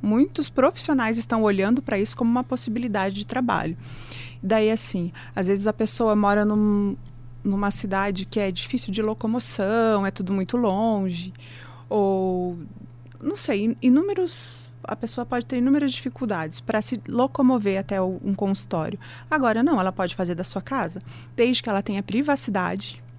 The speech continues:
né, que ela se sinta à vontade pra falar tudo que ela precisa falar, e que tenha uma internet também que, que, que dê conta desse período de sessão, que é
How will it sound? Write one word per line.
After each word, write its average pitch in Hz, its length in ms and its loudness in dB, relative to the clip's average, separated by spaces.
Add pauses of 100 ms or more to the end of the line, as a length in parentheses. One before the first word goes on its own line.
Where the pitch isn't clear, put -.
(160)
né, 185 160 -4
que 196 100 -4
ela 185 120 2
se - 120 -8
sinta 202 260 -2
à 190 40 0
vontade 190 520 0
pra 202 120 -4
falar 185 220 -4
tudo - 200 -12
que - 80 -6
ela 240 100 -2
precisa 208 360 -4
falar, 196 480 -2 (580)
e 233 80 0
que - 80 -4
tenha 285 140 6
uma 269 120 8
internet 262 540 4
também 208 520 0
que, 240 400 -2 (220)
que, 233 520 -2
que 254 120 0
dê 247 140 4
conta 240 540 0
desse 202 280 0
período 208 360 0
de 190 120 -6
sessão, 202 460 -2
que - 140 -10
é 190 220 -4